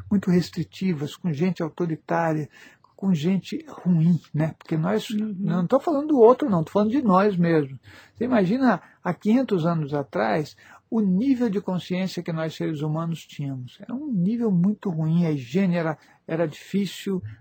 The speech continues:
Speaker 1: né? O respeito pelo outro era uma coisa baseada em regras e leis, né? Cheio de leis, e a maioria das leis são convenientes, né? O ser humano ainda não aprendeu a usar o item mais importante,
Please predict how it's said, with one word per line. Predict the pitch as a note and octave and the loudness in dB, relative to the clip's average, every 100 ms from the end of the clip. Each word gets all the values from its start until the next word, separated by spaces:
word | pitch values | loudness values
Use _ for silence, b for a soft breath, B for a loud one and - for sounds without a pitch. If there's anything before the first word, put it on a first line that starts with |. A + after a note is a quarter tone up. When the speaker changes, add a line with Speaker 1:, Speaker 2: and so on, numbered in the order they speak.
| - | -6
Speaker 1:
né? | E3+ - | -4 -2
O | G3 | 4
respeito | G#3 - - - G#3 G3+ E3 | 4 4 0 2 2 0 -4
pelo | F3 D#3 C#3+ | -4 -2 -2
outro | E3 G3 - D3+ - B B B B | 0 0 -2 -10 -14 B B B B
era | - G3+ G3+ | -2 0 2
uma | F#3 | 0
coisa | E3 - F3+ F3 | -2 0 0 0
baseada | D3+ E3 C#3+ D#3+ D#3+ D#3+ | -4 -4 -2 -2 -2 -2
em | F3 | -4
regras | A2 C#3+ E3+ E3 E3+ E3 - - - _ | -2 -2 -2 -2 -4 -6 -8 -20 -20 _
e | F3 F3 | -6 -6
leis, | C#3+ D3 E3 F#3 - - _ _ - | -4 -2 -2 -4 -10 -20 _ _ -16
né? | D3 | -16
Cheio | - - G3+ D#3+ | -16 -6 -6 -4
de | D#3 | -8
leis, | D#3 D3+ E3+ E3 - b b | -8 -6 -6 -8 -16 b b
e | E3+ | -6
a | |
maioria | D#3 F3+ E3+ F3+ F#3 | -2 0 2 2 2
das | E3+ B2+ A#2 | 2 -2 -4
leis | E3 F#3 C#3+ | -4 -4 -4
são | - F3 F#3+ _ | -8 -8 -10 _
convenientes, | - G#3+ G3+ G3+ F#3 D3+ D#3 D3+ - - - | -4 -2 -2 -2 -2 -2 -4 -8 -14 -20 -14
né? | D#3 D3+ | -8 -8
O | |
ser | - - E3+ | -6 -4 -2
humano | C#3+ E3 G3+ G3 | -2 0 2 2
ainda | F#3 E3+ | 0 0
não | E3 G3+ | 0 -2
aprendeu | F#3 F3+ D3 E3+ F#3 B B B B | -2 -4 2 4 4 B B B B
a | F3+ | 2
usar | E3+ C3 F#3 F3+ | 2 2 0 0
o | F3+ | 0
item | G3 - F3+ E3+ | -2 -4 -4 -4
mais | E3 F3 A#3 G3+ F3 | -2 0 0 0 -2
importante, | F3 - C#3+ - _ E3+ E3+ - | -4 -4 -8 -10 _ -2 -2 -4